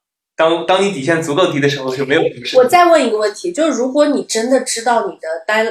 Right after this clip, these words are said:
Speaker 2: 就是你的那个代办，
Speaker 1: 嗯。
Speaker 2: 你的代办 list 上，就，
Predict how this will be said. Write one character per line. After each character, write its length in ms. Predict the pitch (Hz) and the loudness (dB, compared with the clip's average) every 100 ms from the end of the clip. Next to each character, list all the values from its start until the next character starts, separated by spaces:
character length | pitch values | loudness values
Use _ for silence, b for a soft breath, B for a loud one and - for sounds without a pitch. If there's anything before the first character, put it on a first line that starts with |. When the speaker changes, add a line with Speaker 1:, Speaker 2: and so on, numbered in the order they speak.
| - | -2
Speaker 2:
就 140 | 262 | 0
是 120 | 262 247 | 2 2
你 120 | 190 | -2
的 80 | 156 | -4
那 160 | 214 | -4
个 140 | 214 190 | -4 -2
代 260 | - 254 | 2 2
办， 180 | 226 226 - - B B _ | 4 0 -2 -14 B B _
Speaker 1:
嗯。 80 | 220 | -2
Speaker 2:
你 40 | |
的 100 | 220 233 | 0 2
代 160 | 285 | 2
办 180 | 254 254 | 2 2
list 280 | 262 254 185 | 2 0 -6
上， 260 | - 165 | -8 -10
就， 120 | - | -6